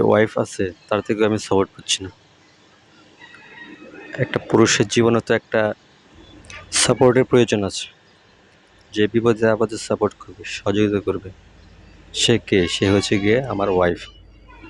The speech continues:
কিন্তু বাস্তবতা উল্টো, বিপদে পড়লে কারো সাহায্য পাওয়া যায় না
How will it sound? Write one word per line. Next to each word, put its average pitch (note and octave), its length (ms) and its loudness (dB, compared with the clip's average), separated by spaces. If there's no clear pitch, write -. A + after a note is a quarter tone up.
কিন্তু G#2 240 2
বাস্তবতা G#2 520 0
উল্টো, G2 260 -6
বিপদে G#2+ 340 4
পড়লে G#2+ 240 2
কারো G2+ 240 0
সাহায্য G2 260 -6
পাওয়া F#2 200 0
যায় F2+ 160 -8
না G2+ 40 -18